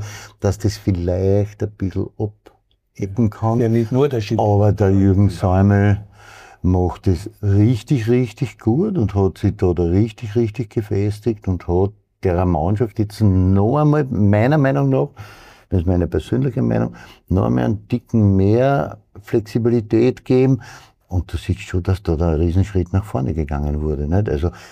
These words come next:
Speaker 1: auch spielerisch und auch systemmäßig, dass sie also mehrere Systeme spielen können. Es wird halt wie immer am Ende des Tages in Österreich darauf ankommen, wie gut können wir jetzt, wenn,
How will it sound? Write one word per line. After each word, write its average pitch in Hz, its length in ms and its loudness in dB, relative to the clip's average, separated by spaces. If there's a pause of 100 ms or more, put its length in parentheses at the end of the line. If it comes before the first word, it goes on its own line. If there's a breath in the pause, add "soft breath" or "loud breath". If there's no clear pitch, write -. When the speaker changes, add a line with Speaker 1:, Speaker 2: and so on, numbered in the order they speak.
(600 loud breath)
Speaker 1:
auch 87 160 -2
spielerisch 123 760 0
und 85 160 0
auch 82 80 0
systemmäßig, 117 1000 -2
dass - 220 -6
sie 98 100 2
also 80 220 0
mehrere 120 500 2
Systeme 117 580 -2
spielen 117 360 -4
können. 117 400 -4 (600 loud breath)
Es - 400 -2
wird 131 220 0
halt 123 160 0
wie 117 120 2 (120)
immer 135 420 2
am 117 140 0
Ende 110 280 0
des 107 180 -4
Tages 107 480 -2
in 110 300 -2
Österreich 107 440 0 (320)
darauf 101 300 -2
ankommen, 107 1040 -2 (220)
wie 104 180 0
gut 107 400 -2
können 104 240 2
wir 104 140 4
jetzt, 101 320 0
wenn, 98 360 0